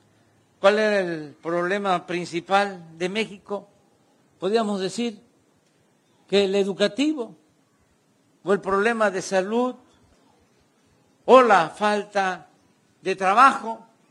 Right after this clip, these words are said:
o la inseguridad, o la violencia, pero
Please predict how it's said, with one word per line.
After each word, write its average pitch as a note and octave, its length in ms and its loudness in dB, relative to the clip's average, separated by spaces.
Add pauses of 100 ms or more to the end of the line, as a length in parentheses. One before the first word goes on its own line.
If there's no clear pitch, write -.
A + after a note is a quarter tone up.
(560)
o A3+ 100 2
la A3 100 4
inseguridad, G#3+ 920 4 (1600)
o G3+ 120 2
la A3 120 6
violencia, B3 760 2 (1160)
pero A3+ 520 4